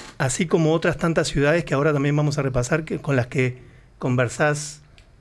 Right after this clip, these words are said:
en tus estadías, en tus residencias,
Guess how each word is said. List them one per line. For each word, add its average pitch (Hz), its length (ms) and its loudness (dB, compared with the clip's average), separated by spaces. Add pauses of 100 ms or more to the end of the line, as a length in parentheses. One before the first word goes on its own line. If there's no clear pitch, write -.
en 127 140 -4
tus 120 280 -6
estadías, 180 640 0
en 139 80 -2
tus 127 140 -4
residencias, 180 840 2